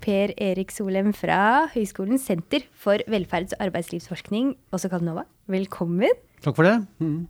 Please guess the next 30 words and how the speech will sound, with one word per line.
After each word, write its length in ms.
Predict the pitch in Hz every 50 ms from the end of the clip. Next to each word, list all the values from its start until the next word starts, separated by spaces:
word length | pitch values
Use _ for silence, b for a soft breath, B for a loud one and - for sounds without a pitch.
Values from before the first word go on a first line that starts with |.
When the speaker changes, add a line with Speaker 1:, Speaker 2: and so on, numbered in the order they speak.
| - -
Speaker 1:
Du 160 | 226 220 320 370
har 120 | 359 330
jo 140 | 302 311 311
jobbet 160 | 277 247 247
med 180 | 247 254 262 254
aldersforskning 1300 | - 254 233 202 185 202 202 208 - - - - - - - 233 208 - - - - - 240 247 262 269 -
i, 300 | - 247 240 247 254 254
eh, 380 | 254 254 254 247 247 247 247 247
store 280 | - - 254 220 208
deler 240 | 208 196 185 180 180 185
av 60 | 175
din 140 | 175 170 170
karriere. 420 | - 180 180 170 170 175 226 311 359 _ _ _ _ _ _ -
Speaker 2:
Ja. 280 | - 135 - - 135 151 156 - _ - -
Speaker 1:
Helt 160 | 208 196 -
siden 400 | - 190 180 180 190 185 196 190
du 80 | 185 180
gikk 340 | 185 190 196 185 - - 175 175
ut 120 | _ -
av 300 | 190 175 175 170 170 175
psykologistudier. 1500 | 175 - - 185 - - 175 175 180 175 170 165 170 165 165 165 165 165 175 - - - - 185 175 180 294 415 - - - _ b b b b b b b b b -
Speaker 2:
Ja, 300 | 139 135 127 131 127 123
egentlig 300 | 123 117 107 - 113 -
før 220 | - 113 123 143
det 100 | 151 139 127
også. 160 | 123 101 - 135
Speaker 1:
Ja, 120 | 233 240 269
før 200 | 262 269 247 233
det 140 | 233 220 214
også. 720 | 196 233 254 320 339 330 - 339 - - _ - - 143